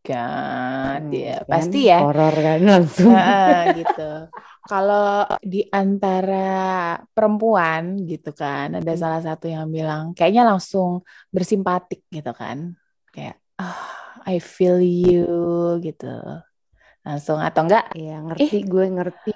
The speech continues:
Speaker 1: lo
Speaker 2: gitu ya.
Speaker 1: lagi moody dong sekarang." <laughs>
Speaker 2: Siapa tuh yang ngomong kayak gitu?
Speaker 1: Enggak ya,
Speaker 2: <laughs> Mudah-mudahan
Speaker 1: enggak
Speaker 2: temen
Speaker 1: boleh.
Speaker 2: gue nggak ada yang ngomong kayak gitu ya. Kayak, "Lo
Speaker 1: Iya,
Speaker 2: lagi moody
Speaker 1: iya.
Speaker 2: dong," gitu. Kayak, "Ih, kayak lo nggak tahu deh,"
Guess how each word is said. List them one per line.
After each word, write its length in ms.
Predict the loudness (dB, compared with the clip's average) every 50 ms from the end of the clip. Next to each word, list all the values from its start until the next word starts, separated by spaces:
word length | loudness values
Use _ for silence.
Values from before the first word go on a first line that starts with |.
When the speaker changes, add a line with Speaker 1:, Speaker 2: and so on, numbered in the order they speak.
| -10 _ 0 4
Speaker 1:
lo 80 | 4 6
Speaker 2:
gitu 80 | 6 6
ya. 0 |
Speaker 1:
lagi 440 | 6 6 4 2 2 4 4 6 6 6 4 4 4 4 2 2 2 2 0 -2 -4 _ _ _ 0
moody 320 | 2 2 2 2 2 0 0
dong 480 | 2 0 -2 -4 -4 -10 -14 -16 -18 _ _
sekarang." 640 | _ -16 -10 -10 -8 -8 -8 -8 -10 -10 -12 -12 -12 -12 -12 -12 -12 -16 -20 _ _ _ _ _ _ _ -4
<laughs> 640 | -4 -4 -4 -6 -8 -8 -8 -10 -16 -18 -18 _ _ _ _ _ _ _ _ _ _ _ _ _ _ _ _ _ _ _ _ _ _ _ _ _ _ _ _ -10 -4 -2
Speaker 2:
Siapa 240 | -2 0 0 4
tuh 240 | 6 8 6 6 6 2 0
yang 160 | 2 4 4
ngomong 200 | 4 4 4 6 6
kayak 240 | 4 4 4 2 4
gitu? 240 | 6 6 6 6 4 _ _ _ _ _ 0 0 0 0 -2 -12 -10 -10 -10 -10 -4 2 4 6 6
Speaker 1:
Enggak 280 | 6 6 6 6 6 6 4
ya, 160 | 0 0 -2 -4
Speaker 2:
<laughs> 40 | -4 2
Mudah-mudahan 400 | 4 4 4 4 4 2 2 2
Speaker 1:
enggak 80 | 2 0
Speaker 2:
temen 160 | -2 -2 0
Speaker 1:
boleh. 80 | 4
Speaker 2:
gue 160 | 6 6 6 6
nggak 120 | 4 2 2
ada 80 | 2
yang 160 | 2 2 2 -2 -4
ngomong 120 | -8 -8 -10
kayak 120 | -12 -14 -14 -10
gitu 80 | -8 -6 -6
ya. 40 | -4
Kayak, 120 | -4 -2 0 2
"Lo 40 |
Speaker 1:
Iya, 40 | 2
Speaker 2:
lagi 160 | 2 2 0
moody 300 | 0 0 0 -2 -2 -4 -6
Speaker 1:
iya. 80 | -4
Speaker 2:
dong," 160 | -6 -6 -6 -6 -10
gitu. 200 | -12 -12 -14 -14 -12
Kayak, 260 | -8 -6 -6 -6 -6 -8 _ _ _ _ _ _ _ _ -12 -6
"Ih, 180 | -4 -4 -4 -4 -4
kayak 200 | -2 0 2 2 4
lo 40 | 4
nggak 200 | 2 2 0 0 -2
tahu 460 | -2 -2 -2 -4 -4 -4 -4 -4 -4 -4 -4
deh," 200 | -4 -6 -6 -8